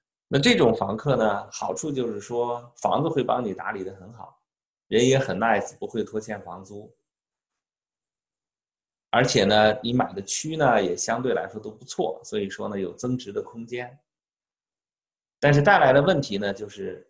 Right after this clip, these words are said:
房子的价格可能会比较贵，所以你这个现金流呢，相对来说低一点。那么还有呢，像蓝领房，要租给这个蓝领工人的，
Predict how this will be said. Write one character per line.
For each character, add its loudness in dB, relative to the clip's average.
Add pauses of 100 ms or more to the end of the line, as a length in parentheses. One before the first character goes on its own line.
(160)
房 -6
子 -8
的 -2
价 -2
格 -6
可 -16
能 -20
会 -12
比 -14
较 -6 (120)
贵， 0 (180)
所 -8
以 -6
你 -8
这 -10
个 -14
现 -4
金 -2
流 -6
呢， -2 (720)
相 2
对 4
来 -2
说 -10
低 0
一 4
点。 -10 (2250)
那 2
么 4
还 4
有 4
呢， 2
像 -4
蓝 -4
领 -2
房， -14 (540)
要 -4
租 -4
给 -4
这 -6
个 -4
蓝 -4
领 -6
工 -6
人 -8
的， -20